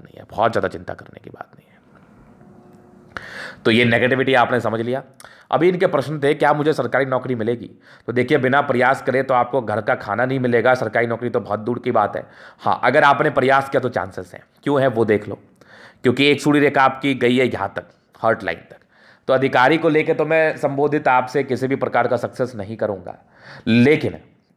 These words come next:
अगर आपने ट्राई किया, प्रयास किया, तो आप definitely क्लर्क लेवल तक तो चले जा पाएंगे। उसके बाद प्रमोशंस मिलेंगे, सूर्य रेखा बढ़ेगी, मिल ही जाती है, generally लोगों को मिल ही जाती है,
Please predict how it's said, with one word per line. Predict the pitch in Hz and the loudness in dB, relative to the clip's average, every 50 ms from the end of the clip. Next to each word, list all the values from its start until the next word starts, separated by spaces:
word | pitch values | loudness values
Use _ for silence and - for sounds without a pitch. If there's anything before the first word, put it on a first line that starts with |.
| _ _ _ | _ _ _
अगर | 117 113 127 127 | -2 0 2 4
आपने | 127 131 131 131 143 147 | 4 4 4 2 0 -2
ट्राई | 135 120 - 120 120 135 131 | -2 0 0 2 2 2 0
किया, | - 131 131 123 | 2 2 2 2
प्रयास | - 110 107 110 113 120 120 - - - | 2 0 0 2 2 2 2 -2 -6 -14
किया, | 95 - - _ _ _ _ _ _ _ _ _ _ _ _ _ - | -14 -14 -16 _ _ _ _ _ _ _ _ _ _ _ _ _ -4
तो | 185 196 | 0 2
आप | 202 202 208 190 156 127 - | 4 4 4 4 2 -2 -2
definitely | 147 147 - 214 196 185 - 175 175 175 180 175 170 - - - - _ _ _ _ _ | -2 -2 -2 -2 -2 -4 -2 -2 0 2 2 0 -2 -4 -10 -18 -20 _ _ _ _ _
क्लर्क | - 165 180 180 165 | 2 2 2 4 4
लेवल | 143 135 135 135 | 4 2 2 2
तक | - 123 - | 0 -2 -4
तो | - 120 | -4 -6
चले | - 95 87 82 | -8 -8 -8 -8
जा | - - | -10 -14
पाएंगे। | - - - - - - - _ _ _ _ _ _ _ - - - | -16 -18 -20 -20 -20 -20 -20 _ _ _ _ _ _ _ -20 -6 -4
उसके | 131 123 - 156 | -4 0 2 2
बाद | 135 135 131 | 4 4 4
प्रमोशंस | 131 - 117 113 117 113 - 131 123 120 | 2 0 -2 -2 -2 -4 -4 -4 -6 -6
मिलेंगे, | 117 120 113 117 110 110 117 110 | -6 -4 -4 -4 -2 -2 -4 -4
सूर्य | - 120 120 120 | -4 -4 -4 -4
रेखा | 120 113 110 120 110 | -4 -2 0 0 0
बढ़ेगी, | - 110 107 117 - 190 | 0 0 0 0 -2 -2
मिल | 196 202 196 | -2 0 0
ही | 190 208 | 2 2
जाती | 185 190 175 175 - 180 | 2 2 0 0 -2 -4
है, | 170 180 185 175 | -6 -4 -4 -6
generally | 131 123 123 123 131 147 | -6 -8 -8 -10 -12 -12
लोगों | 127 117 110 110 110 | -12 -14 -14 -14 -16
को | 113 117 | -18 -18
मिल | 113 101 95 | -16 -16 -14
ही | 101 107 | -12 -12
जाती | 107 113 - - - - - - | -10 -10 -10 -10 -12 -16 -20 -20
है, | - | -20